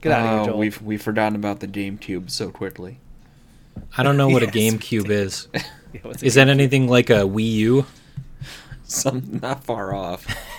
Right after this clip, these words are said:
Speaker 3: <laughs>
Speaker 1: What's a Wii U?
Speaker 3: <laughs> No. Well, we've dated ourselves once again.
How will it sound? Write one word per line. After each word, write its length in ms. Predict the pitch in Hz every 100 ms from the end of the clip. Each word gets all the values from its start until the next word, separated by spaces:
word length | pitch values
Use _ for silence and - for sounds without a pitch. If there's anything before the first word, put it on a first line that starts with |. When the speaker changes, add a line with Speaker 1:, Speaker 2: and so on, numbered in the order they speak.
| - -
Speaker 3:
<laughs> 960 | - 180 139 - 165 - 101 - -
Speaker 1:
What's 180 | 135 131
a 60 | 135
Wii 240 | 131 127
U? 320 | 127 135 135 - - - - - -
Speaker 3:
<laughs> 200 | 165 139 - 131 151 -
No. 140 | - 131 - -
Well, 320 | 123 139 143 127
we've 200 | 123 107
dated 260 | 123 120 120
ourselves 540 | 120 - 110 107 110
once 400 | 104 110 113 -
again. 380 | 107 98 95